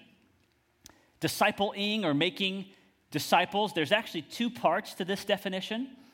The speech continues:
The first part is more evangelistic, 'cause this passage talks about that under the big umbrella of disciple making. So the first part of disciple making is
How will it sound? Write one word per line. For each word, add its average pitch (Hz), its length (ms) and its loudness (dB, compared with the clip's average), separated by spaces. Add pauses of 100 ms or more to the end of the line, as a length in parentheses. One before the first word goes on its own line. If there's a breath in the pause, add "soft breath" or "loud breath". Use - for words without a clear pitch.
(800 soft breath)
The 156 80 0
first 240 380 2
part 196 320 4
is 139 160 -2
more 156 260 2
evangelistic, 139 800 0
'cause 127 280 -4
this 151 180 -2
passage 143 480 -2
talks - 320 -6
about 170 280 0
that 180 200 2
under 135 240 -2
the 117 320 -2 (320 loud breath)
big 135 300 2
umbrella 113 640 0 (100)
of 131 140 -2
disciple 143 400 -2
making. 160 420 -6 (380 loud breath)
So - 140 -2
the 165 80 2
first - 360 0
part 180 260 6
of 151 120 0
disciple 139 400 0
making 131 380 0
is 123 240 -4